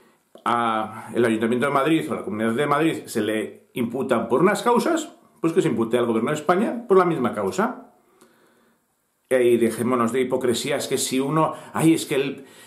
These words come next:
los del P P, los de izquierdas, eh, hay que criticar a los del P P de, de derechas. Que si como nosotros somos Podemos, em, ay, el escándalo que se arma en el Ayuntamiento de Madrid.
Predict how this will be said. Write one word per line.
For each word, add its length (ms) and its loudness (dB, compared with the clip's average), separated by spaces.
los 220 2
del 200 -2
P 120 2
P, 160 2
los 160 4
de 60 0
izquierdas, 720 2
eh, 540 -2
hay 140 -2
que 100 -4
criticar 340 2
a 40 2
los 100 2
del 140 -6
P 80 -10
P 140 0
de, 520 -2
de 0 -
derechas. 720 -2
Que 160 -2
si 240 -4
como 200 0
nosotros 300 4
somos 260 4
Podemos, 680 2
em, 260 -8
ay, 400 0
el 120 4
escándalo 420 0
que 100 -4
se 80 -2
arma 240 -2
en 120 -4
el 80 -4
Ayuntamiento 420 -6
de 60 -2
Madrid. 340 -2